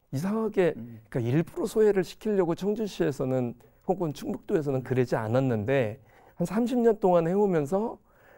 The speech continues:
Speaker 1: 굉장히 많은 부분, 체육시설이 하나도
Speaker 2: 그렇죠.
Speaker 1: 없다든가,
Speaker 2: 네.
Speaker 1: 뭐 도서관이 하나밖에
Speaker 2: 네.
Speaker 1: 없다든가, 이런, 그러다 보니까 젊은 사람들이 한 사만 명이 한꺼번에 훅 떠나는 그런
Speaker 2: 네.
Speaker 1: 도시가 됐어요.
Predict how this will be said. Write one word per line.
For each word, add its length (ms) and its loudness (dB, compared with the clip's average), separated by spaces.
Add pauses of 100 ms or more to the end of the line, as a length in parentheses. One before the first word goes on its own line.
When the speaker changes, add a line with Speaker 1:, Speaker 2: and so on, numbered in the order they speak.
(140)
Speaker 1:
굉장히 460 2
많은 280 0
부분, 160 -8
체육시설이 840 -2
하나도 300 -2
Speaker 2:
그렇죠. 60 2
Speaker 1:
없다든가, 680 -6
Speaker 2:
네. 180 -10 (280)
Speaker 1:
뭐 160 -6 (100)
도서관이 500 -2
하나밖에 420 -4
Speaker 2:
네. 60 -6
Speaker 1:
없다든가, 400 -2
이런, 260 0 (760)
그러다 320 2
보니까 540 4
젊은 340 2
사람들이 800 0 (140)
한 100 -8
사만 340 0
명이 180 0
한꺼번에 540 0 (200)
훅 260 -12
떠나는 680 0
그런 300 -2
Speaker 2:
네. 40 -6
Speaker 1:
도시가 340 -2
됐어요. 640 -6